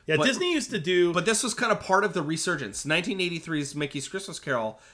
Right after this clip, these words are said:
Speaker 2: is part of that animated resurgence.
Speaker 1: Yeah, Disney used to do a lot of animated shorts, so animated theatrical shorts that would play in front of things, where, ooh, that does, that's very creamy beer.
Speaker 2: Give it a go.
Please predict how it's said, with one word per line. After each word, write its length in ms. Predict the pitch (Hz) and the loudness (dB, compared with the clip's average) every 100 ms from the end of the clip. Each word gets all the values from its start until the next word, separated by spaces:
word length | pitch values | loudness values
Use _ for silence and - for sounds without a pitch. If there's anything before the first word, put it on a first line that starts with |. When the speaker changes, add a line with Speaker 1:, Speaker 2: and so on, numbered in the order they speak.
| _ | _
Speaker 2:
is 120 | 131 | -8
part 280 | - 170 175 | -4 0 0
of 80 | 160 | 2
that 220 | 143 139 | 0 0
animated 480 | 139 139 131 131 113 | -2 0 0 0 -4
resurgence. 680 | 117 - 151 123 73 - 143 | -8 -6 -6 -6 -10 -10 -4
Speaker 1:
Yeah, 120 | 131 | 4
Disney 380 | 151 208 330 330 | 6 6 4 0
used 220 | 277 - | 0 0
to 80 | 196 | 0
do 240 | 170 170 | 2 2
a 20 | |
lot 500 | 147 135 131 165 196 - | 4 6 6 6 4 2
of 180 | 151 131 | -2 0
animated 520 | 139 147 151 143 131 | 0 2 2 2 2
shorts, 420 | - - 131 107 | 0 2 0 0
so 60 | 147 | -2
animated 640 | 151 165 175 170 151 123 | 0 2 2 4 2 0
theatrical 500 | 160 156 151 139 127 | 2 4 4 0 -6
shorts 320 | 120 135 117 | -6 -4 -2
that 100 | - | -2
would 140 | 135 131 | -4 -4
play 220 | 160 151 | -2 0
in 100 | 135 | 0
front 220 | 131 135 | -2 -2
of 80 | 120 | -2
things, 240 | 127 113 - - - | -4 -6 -12 -20 -8
where, 340 | 147 151 139 123 - _ _ _ - - _ _ _ _ _ | 4 6 6 2 -12 _ _ _ -20 -20 _ _ _ _ _
ooh, 140 | 392 302 | 8 10
that 140 | 139 | 8
does, 280 | 220 226 - | 6 4 0
that's 220 | - 214 | -2 0
very 240 | - 214 | 4 4
creamy 320 | - 160 135 117 | 4 -2 -4 -4
beer. 260 | 117 98 - - | -4 -6 -10 -6
Speaker 2:
Give 100 | 165 | -4
it 80 | |
a 40 | 175 | -2
go. 240 | 165 110 | -2 -2